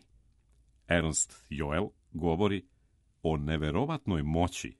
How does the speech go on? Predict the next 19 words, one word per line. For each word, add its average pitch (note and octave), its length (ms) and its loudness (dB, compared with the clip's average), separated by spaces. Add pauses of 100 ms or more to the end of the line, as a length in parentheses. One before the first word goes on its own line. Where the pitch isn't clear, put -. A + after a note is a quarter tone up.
(140)
koju D#2+ 240 2
je D2+ 100 2
Benjamin E2 460 0
mogao F2 500 0
imati F2+ 360 0
nad C#2+ 200 -4
nekom E2 380 -2
osobom, F2+ 460 -2 (600)
dok F2 240 0
je D#2+ 140 2 (180)
Herbert E2 400 0
Belmore D#2+ 500 -2
pričao F#2 540 -2
kako F2+ 280 -4
su - 160 -2
još G2 280 0
u E2+ 80 -2
srednjoj G#2+ 400 -2
školi D#2+ 420 -2